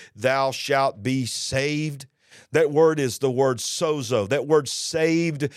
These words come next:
is the word sozo, S O Z O. And do you know what it means? It means to be forgiven, saved. It means to be delivered, two, and it means, number three,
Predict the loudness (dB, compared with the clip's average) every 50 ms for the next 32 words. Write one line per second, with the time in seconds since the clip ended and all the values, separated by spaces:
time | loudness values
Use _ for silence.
0 | -14 -10 -6 -4 -4 -2 -2 0 2 2 2 2 2 -2 -6 -2 -2 -2 -2 -2
1 | -2 -2 -2 -2 0 2 4 4 4 4 2 -2 -4 -4 -2 -4 -4 -4 -4 -4
2 | -2 0 2 2 2 2 0 -6 -14 -12 -8 -6 -4 -2 0 0 2 2 0 0
3 | 0 -2 0 0 -2 -4 -6 -8 -14 -10 -4 0 0 0 0 -2 -4 -2 -2 -2
4 | -4 -6 -6 -8 -8 -6 -4 -2 -2 -2 -2 -4 -4 -4 -2 0 2 2 2 2
5 | 0 -4 -6 -10 _ _ _ -16 -8 -2 0 0 2 2 0 -2 -6 -8 -14 _
6 | _ _ _ _ _ _ -2 -2 -2 0 -2 -2 -2 -2 -4 -6 -6 -4 -2 0
7 | 0 0 2 0 2 4 6 4 4 4 2 -2 -2 -6 _ _ _ _ _ _
8 | _ _ -6 -2 0 0 0 0 -2 -4 -6 -10 -16 -14 -8 -6 -4 -4 -4 -4
9 | -4 -4 -4 -4 -4 -4 -2 -2 -2 -2 -2 -2 0 0 2 0 0 -2 -4 -8